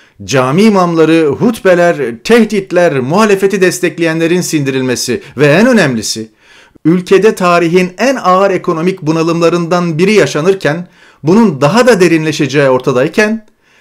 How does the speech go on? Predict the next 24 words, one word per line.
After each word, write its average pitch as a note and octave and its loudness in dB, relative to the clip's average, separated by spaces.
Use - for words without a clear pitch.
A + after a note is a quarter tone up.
barajı F#3 2
dahi F#3+ 4
aşamayacak D#3+ -2
iktidar F#3 -2
partisinin D3+ -6
oyu E3+ 2
yüzde F3 2
otuzlar G3+ 2
civarında D#3+ 0
görünüyorsa, C#3+ 0
silahsız E3+ -2
ve F#3 2
kalkansız D#3+ -2
olarak D3+ 0
girdiğiniz D3+ 0
bu A#3 -2
savaşı C#3+ 0
nasıl D3 -2
kazanacağınızı C#3+ -2
çok A3 2
iyi F#3+ 2
hesap D3 0
etmek G#2 -6
zorundasınız. G#2 -10